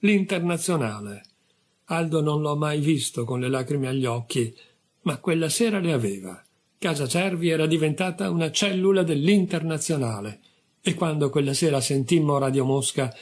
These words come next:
e l'inno sovietico e l'Internazionale, volevamo che ci sentissero anche loro, che sapessero di Casa Cervi, che noi combattevamo gli stessi nemici loro.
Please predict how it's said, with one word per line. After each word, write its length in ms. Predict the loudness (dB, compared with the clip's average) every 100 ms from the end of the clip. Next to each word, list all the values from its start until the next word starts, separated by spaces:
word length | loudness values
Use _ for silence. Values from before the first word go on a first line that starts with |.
| -10
e 120 | 0 2
l'inno 300 | 4 4 2
sovietico 640 | 2 2 2 2 0 2
e 60 | 2
l'Internazionale, 1040 | 2 0 0 0 0 -2 -2 -2 -4 -6 _ _ _ _
volevamo 420 | 0 2 2 2
che 140 | 0 0
ci 100 | 0
sentissero 640 | 0 2 2 2 2 2
anche 260 | 2 2
loro, 420 | 2 2 0 -2 -10 _ _ _
che 140 | -2 0
sapessero 580 | 0 2 2 2 -2 0
di 80 |
Casa 300 | 0 0 0
Cervi, 520 | 0 -2 -2 -2 -2 -2 -10 0
che 100 | 2
noi 220 | 4 2
combattevamo 680 | 2 0 0 0 0 2 2
gli 140 | 2
stessi 480 | 0 2 0 2 2
nemici 320 | 4 4 4
loro. 460 | 2 2 -2 -6